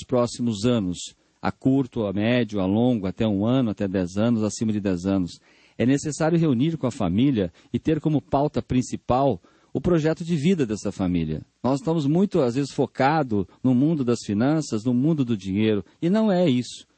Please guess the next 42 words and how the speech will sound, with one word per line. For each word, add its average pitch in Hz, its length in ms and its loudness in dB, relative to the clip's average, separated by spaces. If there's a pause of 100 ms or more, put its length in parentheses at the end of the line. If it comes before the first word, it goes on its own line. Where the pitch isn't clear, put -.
(160)
Nós 120 160 -2
temos 151 240 -2
que 147 120 -4
ter 151 160 0
coisas 143 320 0
mais 165 260 2
importantes 160 500 -2
do 127 120 -6
que 120 100 -2
o 113 40 0
dinheiro, 107 420 0
que - 120 -14
são 147 160 0
nossos 143 320 -2
sonhos. 135 440 -2 (600)
Esse 160 360 2
é - 20 -2
o 165 60 -4
problema 143 500 2
da 110 140 0
grande 139 320 0
parte 135 400 -2
das 107 240 -6
famílias 113 380 0
brasileiras. 104 400 0
Quando 127 140 -2
você 147 120 -4
vê 139 140 0
aqui 123 180 -4
cinquenta 117 340 -4
e 104 60 -4
cinco 104 240 -6
por 95 160 -6
cento, 135 240 -2
você 151 140 -6
fica 139 360 -2
realmente, 127 640 0 (400)
é, 113 260 0
é 123 40 2
só 127 180 -2
uma 156 120 0
constatação. 165 1080 -2